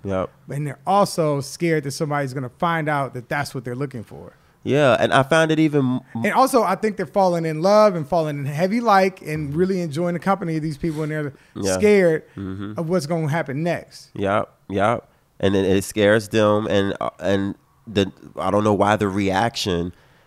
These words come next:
Speaker 2: Like,
Speaker 1: is violence to, like,
Speaker 2: let's go,
Speaker 1: why
Speaker 2: let's
Speaker 1: do you
Speaker 2: walk away.
Speaker 1: value this person so, so, so minuscule? Like, do, why are they valued that low to you
Speaker 2: It, it's
Speaker 1: uniformly for some reason?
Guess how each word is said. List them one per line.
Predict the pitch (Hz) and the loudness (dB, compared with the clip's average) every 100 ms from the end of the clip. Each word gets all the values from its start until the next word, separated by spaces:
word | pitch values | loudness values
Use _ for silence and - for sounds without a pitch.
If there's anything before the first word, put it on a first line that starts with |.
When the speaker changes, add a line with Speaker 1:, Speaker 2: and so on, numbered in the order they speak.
| _ - | _ -8
Speaker 2:
Like, | 170 | 0
Speaker 1:
is | 110 98 | 2 2
violence | 85 101 113 135 110 104 - | 2 4 6 4 4 2 0
to, | - 107 101 | 0 0 2
like, | 101 104 101 - | 2 2 0 -6
Speaker 2:
let's | - 147 98 | -14 -14 -8
go, | 165 | 0
Speaker 1:
why | 107 117 | 4 4
Speaker 2:
let's | 123 | 4
Speaker 1:
do | |
you | 123 | 2
Speaker 2:
walk | 117 107 | 0 4
away. | |
Speaker 1:
value | 107 117 127 117 | 4 6 4 2
this | 107 104 | 0 -2
person | - 113 131 110 | 0 0 0 -6
so, | - 101 95 92 - | -2 0 2 -2 -6
so, | - - 107 110 98 90 - _ _ _ _ | -14 -2 2 2 2 -2 -8 _ _ _ _
so | - 123 | -2 0
minuscule? | 95 107 147 135 - 90 | 2 0 0 -2 -4 -2
Like, | 82 87 | -2 -4
do, | 98 95 | -4 -2
why | 95 120 127 | 2 4 4
are | |
they | 117 110 | 2 0
valued | 107 113 110 101 | 0 2 0 -2
that | 104 92 | -2 -4
low | 92 98 143 | -2 0 2
to | 135 | 0
you | 107 101 92 | 0 0 0
Speaker 2:
It, | 208 - | 0 -2
it's | 196 131 | -6 2
Speaker 1:
uniformly | 135 151 127 - 147 175 147 120 110 | 4 6 4 2 6 6 6 4 4
for | 117 | 2
some | 107 117 104 | 2 4 4
reason? | 98 90 87 | 4 0 -2